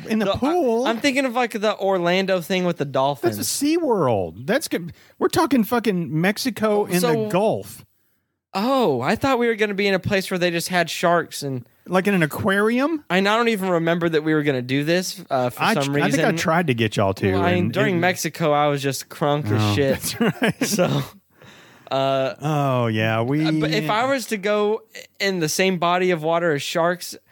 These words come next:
Speaker 2: it has to be one of those things, like, where they're like, "Oh, you go to Atlantis in Orlando, Florida, and you can go, like,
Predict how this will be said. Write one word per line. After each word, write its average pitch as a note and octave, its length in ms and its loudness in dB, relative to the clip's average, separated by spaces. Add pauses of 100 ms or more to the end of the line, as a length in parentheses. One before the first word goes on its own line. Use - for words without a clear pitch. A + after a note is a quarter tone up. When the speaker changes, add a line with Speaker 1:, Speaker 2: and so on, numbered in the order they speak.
(360)
Speaker 2:
it D#3 160 2
has F3 340 0
to F3+ 80 -6
be F3 140 0
one E3+ 160 2
of E3 60 2
those D#3+ 200 -2
things, D#3+ 280 -2
like, D3+ 180 0
where D3+ 140 2
they're D3 160 2
like, C3+ 220 -2
"Oh, G3+ 140 0
you F3+ 140 0
go F3 200 2
to E3 120 0
Atlantis E3 680 0
in D3+ 100 0
Orlando, C#3+ 480 0
Florida, D3+ 560 0 (340)
and D#3 120 0
you D#3+ 80 4
can D#3 120 0
go, D3+ 140 2
like, C3+ 480 -2